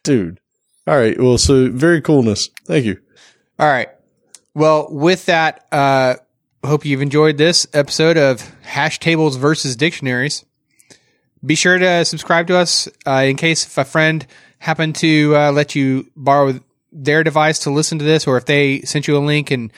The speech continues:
Speaker 2: pointed you to the right place. But, uh, you know, be sure to subscribe to us on iTunes, Stitcher, more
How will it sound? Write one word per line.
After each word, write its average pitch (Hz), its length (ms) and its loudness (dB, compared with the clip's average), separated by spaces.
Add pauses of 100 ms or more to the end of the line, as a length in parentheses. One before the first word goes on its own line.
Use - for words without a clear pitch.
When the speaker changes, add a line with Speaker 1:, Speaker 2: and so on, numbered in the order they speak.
(240)
Speaker 2:
pointed 165 280 2
you 160 100 2
to 147 100 -4
the 156 80 0
right 151 180 2
place. 156 280 0
But, 127 260 -2
uh, 131 220 2
you 160 80 -4
know, 139 80 -4
be 160 140 0
sure 180 160 2
to 165 200 4
subscribe 156 360 -4
to 175 100 0
us 165 100 0
on 147 120 -2
iTunes, 156 380 -4
Stitcher, 151 260 -10
more 156 360 -2